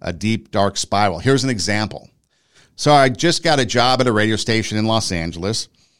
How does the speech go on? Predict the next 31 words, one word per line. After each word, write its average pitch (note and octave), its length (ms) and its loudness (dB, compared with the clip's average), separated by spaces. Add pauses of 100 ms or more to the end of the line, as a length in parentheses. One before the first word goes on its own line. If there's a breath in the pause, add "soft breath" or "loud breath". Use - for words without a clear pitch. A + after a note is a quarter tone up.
(220)
and B2 140 0
I A#2+ 40 2
was A2 120 -2
working C3+ 280 -2
the D#3 80 0
weekend, G2+ 680 -4
and A2+ 140 -4
there's G#2+ 120 0
a G#2 60 -4
sports - 440 -4
host G2 360 -2
that G#2 140 -2
was G#2 180 -4
on, F#2 500 -8 (520)
on F2+ 140 -6
the G2 80 -4
weekends G#2 440 -4
that F#2 80 -4
I - 20 -6
had F#2+ 160 -4
to G2+ 40 -6
work E3 220 -6
with. - 260 -12
I F2+ 80 -10
was F2 180 -10
the F2 100 -10
board G2 260 -4
operator G2 440 -2
for G2 340 -6
his G2 180 -8
show, C#3+ 340 -6